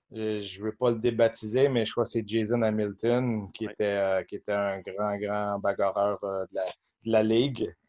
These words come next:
Speaker 1: Euh, il était très impressionnant, puis il y avait cette, ce rapport-là entre les recrues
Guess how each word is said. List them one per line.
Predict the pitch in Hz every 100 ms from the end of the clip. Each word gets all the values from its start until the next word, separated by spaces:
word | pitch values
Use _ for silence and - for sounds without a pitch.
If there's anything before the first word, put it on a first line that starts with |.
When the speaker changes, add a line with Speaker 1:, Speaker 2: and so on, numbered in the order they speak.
| _
Speaker 1:
Euh, | 110 107 104 101 101 101 101
il | 98
était | 101 107
très | - 117
impressionnant, | 110 110 110 113 104 113
puis | 117 107 98 98 104 _ -
il |
y | 113
avait | 110 120
cette, | 117 - 117 107 101 - _ _ _ _ _
ce | -
rapport-là | 127 120 120 131 127 127 143
entre | 135 120
les | 123
recrues | 110 127 - 143 143